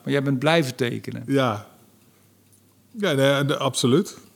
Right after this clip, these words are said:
Speaker 2: Dat is ook heel gek. Je ziet ze allemaal wegvallen en jij blijft dan alleen. Ja, dus dan ben je ook de koning in dat koninkrijk
Speaker 1: <laughs> Ja.
Speaker 2: natuurlijk. Waar echt niemand meer geïnteresseerd is. Totdat ze dan een gek nodig hebben die dat wel nog kan.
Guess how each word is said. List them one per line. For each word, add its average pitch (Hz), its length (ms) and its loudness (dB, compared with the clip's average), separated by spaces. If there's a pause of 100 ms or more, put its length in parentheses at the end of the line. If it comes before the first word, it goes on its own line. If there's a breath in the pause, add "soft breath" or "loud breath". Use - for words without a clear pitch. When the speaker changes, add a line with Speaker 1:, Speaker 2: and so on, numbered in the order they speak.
(400)
Speaker 2:
Dat 135 180 2
is 135 100 2
ook 147 120 6
heel 135 120 6
gek. 139 340 -2
Je 135 180 2
ziet 127 240 0
ze - 80 0
allemaal 117 400 2
wegvallen 113 760 0
en 113 160 0
jij 117 180 4
blijft 107 300 0
dan 110 160 0
alleen. 107 300 0
Ja, 107 220 0
dus 101 260 -4
dan 104 180 -2
ben 107 120 0
je 98 100 -4
ook 95 140 -6
de 95 80 -6
koning 113 380 2
in 113 80 2
dat 117 180 0
koninkrijk 135 640 2
Speaker 1:
<laughs> - 0 -
Ja. 151 100 4
Speaker 2:
natuurlijk. 139 360 4 (260 loud breath)
Waar 131 220 2
echt 131 220 0
niemand 156 460 6
meer 131 380 2
geïnteresseerd 131 640 2
is. 107 220 -6 (1200 loud breath)
Totdat 151 280 6
ze 135 100 4
dan 120 140 6
een 113 80 4
gek 117 220 0
nodig 117 300 4
hebben 107 200 0
die 110 120 2
dat 104 160 2
wel 147 160 4
nog 147 160 0
kan. 104 260 -6